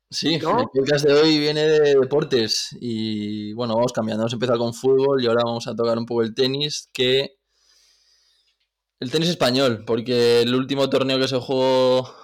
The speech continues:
Speaker 1: en Barcelona, también conocido como el, el Godó, lo ganó un español, ni ma-, nada más ni menos que Carlos Alcaraz contra Sisipas.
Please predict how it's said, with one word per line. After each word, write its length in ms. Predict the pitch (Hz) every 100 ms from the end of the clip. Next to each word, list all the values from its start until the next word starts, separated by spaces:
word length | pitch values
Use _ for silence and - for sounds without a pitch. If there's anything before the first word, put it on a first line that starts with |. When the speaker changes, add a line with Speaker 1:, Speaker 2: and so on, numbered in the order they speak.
| -
Speaker 1:
en 160 | - 123
Barcelona, 680 | 123 123 123 131 143 165 170 _ _ _
también 200 | 113 113
conocido 280 | 110 117
como 240 | 113 113 110
el, 260 | 107 110 -
el 100 | 113
Godó, 400 | 110 110 131 - _ _ _ _ _ _ _ _ -
lo 160 | 117
ganó 220 | 110 107 110
un 60 |
español, 560 | 113 113 107 120 113 - _ -
ni 200 | 120 117
ma-, 120 | 110 -
nada 340 | 113 110 110
más 320 | 113 113 113
ni 220 | 110 110
menos 640 | 110 110 113 117 127 139 143
que 540 | - 123 123 123 107 _ _
Carlos 260 | - 120 123
Alcaraz 540 | 110 110 117 117 _ _ _
contra 540 | - 110 107 104 104
Sisipas. 640 | 107 113 120 110 - -